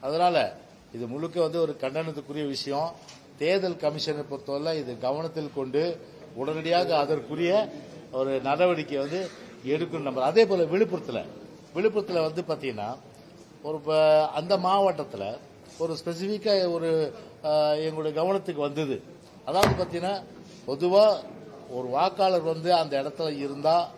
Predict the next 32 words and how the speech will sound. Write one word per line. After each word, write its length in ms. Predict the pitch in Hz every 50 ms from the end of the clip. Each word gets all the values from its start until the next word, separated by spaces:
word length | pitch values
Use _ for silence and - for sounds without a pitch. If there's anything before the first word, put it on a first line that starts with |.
| - - -
அந்த 200 | - 143 143 143
வாக்காளர் 500 | 135 139 143 151 143 156 160 151 143 131
வந்து 240 | 135 135 135 151 160
நம்ம 200 | 151 139 127 131
வந்து 200 | 127 135 143 135 -
ஃபார்மை 300 | 139 139 143 143 135 117
கொடுக்கலாம். 520 | 123 120 120 113 113 101 90 - - - - - - - - - - - - - - -
வாக்காளர் 600 | 127 160 202 220 208 - - 208 202 202 196 190
வந்து 260 | 160 175 175 175 190 -
பாத்தீங்கன்னா 520 | 175 170 170 170 165 165 170 180 180 175 165
ஒரு, 240 | 165 165 165 165
ஒரு 340 | 160 170 165 165 165 160 156 131 -
ஸ்லம் 260 | 156 160 175 180 156
கிரீன்ஸ் 280 | 160 175 170 151 - - -
போர்டோ 280 | 135 143 135 143 143 - - - - - - - - - - - - - - - - -
இல்லைன்னா 340 | 156 165 160 151 160 160 156
ஒரு 120 | 147 135
ரயில்வே 320 | 127 131 135 143 147 147
காலனி 340 | 139 - 131 127 123 127 131 131 - - - - - - - - -
இல்லைன்னா 360 | 143 156 165 160 170 170 165
ஒரு 160 | 165 160 151 147 147 143 139 139 131 127 123 117 -
பிரைவேட் 400 | 139 156 175 185 180 160 143 143
ஒரு 140 | 147 139 127
கம்பெனி 460 | - 151 156 156 180 175 170 156 151
ஒரு 380 | 147 143 139 139 143 131 - - - - -
அரசு 280 | - 139 160 180 - 190
சார்ந்த 340 | 165 - 185 170 165 165 156
நிறுவனுடைய 640 | 147 156 165 175 175 165 160 147 143 147 170 208 220 - - - - - -
ஒரு 200 | 147 156 151 147
காலனியா 500 | - 156 175 185 185 185 175 175 170 165
இருக்க 240 | 160 151 135 - 143 135 -
சூழ்நிலையில 540 | 143 135 135 131 123 120 123 139 156 185